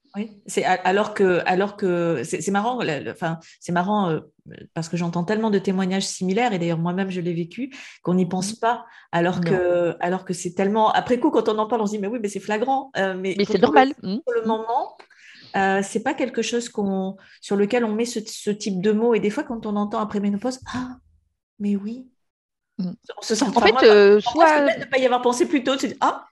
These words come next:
Speaker 1: bah oui. » <laughs>
Speaker 2: Bah, je me suis demandé si c'était pas inconsciemment un déni, en se disant, euh, voilà, je, je, peut-être, euh, peut-être non, non, euh, voilà, j'y, j'y pense pas. C'est, c'est, c'est facile, c'est très facile de ne pas y penser, de pas mettre de mots sur ce qui nous arrive,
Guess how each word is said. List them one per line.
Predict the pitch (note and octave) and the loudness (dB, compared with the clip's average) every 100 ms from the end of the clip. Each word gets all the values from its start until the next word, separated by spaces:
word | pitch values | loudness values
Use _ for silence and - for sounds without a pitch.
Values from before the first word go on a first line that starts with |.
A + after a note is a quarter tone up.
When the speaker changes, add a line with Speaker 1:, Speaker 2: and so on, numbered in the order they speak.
| - | -6
Speaker 1:
bah | G3+ G#3 | 0 0
oui. » | G3+ B3+ C#4 D4 - - | 0 -2 -6 -10 -10 -8
<laughs> | - - A4 - - | -8 -8 -14 -8 -4
Speaker 2:
Bah, | |
je | A#3 | -4
me | C4+ | -4
suis | D#4 G4+ | -6 -4
demandé | F#4 D4 D4 | -4 -2 -4
si | - C4+ _ _ - | -6 -14 _ _ -14
c'était | C4 - | -12 -10
pas | B3 D4 | -6 -4
inconsciemment | B3+ A#3+ A#3 - A#3 | -4 -4 -6 -6 -4
un | C4 G3+ | -4 -4
déni, | F#3+ G3 F#3+ B3+ - | -4 -6 -6 -10 -10
en | F3+ | -12
se | D#3 | -12
disant, | E3+ F3 G#3 D#3+ | -12 -8 -8 -8
euh, | D3+ D3 D3 | -8 -10 -14
voilà, | D#3 D#3+ C#3+ C3 _ - | -18 -8 -8 -8 _ -20
je, | D#3+ D#3 D3 | -14 -12 -10
je, | D#3 D#3 D3 D3 C#3+ C#3 C#3+ D#3 | -10 -10 -10 -10 -10 -12 -14 -16
peut-être, | - - G#3+ - - | -14 -4 -4 -4 -6
euh, | D#3+ E3 E3 E3 E3+ | -6 -6 -14 -16 -10
peut-être | E3+ F#3+ - | -4 -4 -2
non, | A3+ | -2
non, | A3 G#3 G#3 | 0 0 -2
euh, | E3+ D#3 | -4 -4
voilà, | D#3+ C#3+ | -4 -4
j'y, | D#3 E3 E3 | -8 -8 -10
j'y | E3 G3 | -10 -8
pense | C4 G3 - | -2 -2 -2
pas. | A3+ B3 | 0 0
C'est, | - - _ | -2 -12 _
c'est, | - B3 _ _ _ | -10 -10 _ _ _
c'est | - B3+ | -12 2
facile, | C4 - E4 B3+ | 2 2 0 0
c'est | G3+ | -2
très | A3 E4 | -6 -4
facile | A3 G3+ E4+ | -4 -2 -2
de | G3+ | 0
ne | F#3+ | -2
pas | - F#3 | -4 -4
y | |
penser, | - F3+ - G3 | -4 -6 -6 -8
de | D#3+ E3+ | -4 -6
pas | - F#3 | -2 -2
mettre | F#3 E3 | -2 2
de | F#3 | 2
mots | F#3+ G3 | 4 2
sur | - F3+ | 0 -14
ce | - | -12
qui | F3 | -8
nous | E3+ D#3+ | -6 -6
arrive, | D#3 D3+ | -8 -14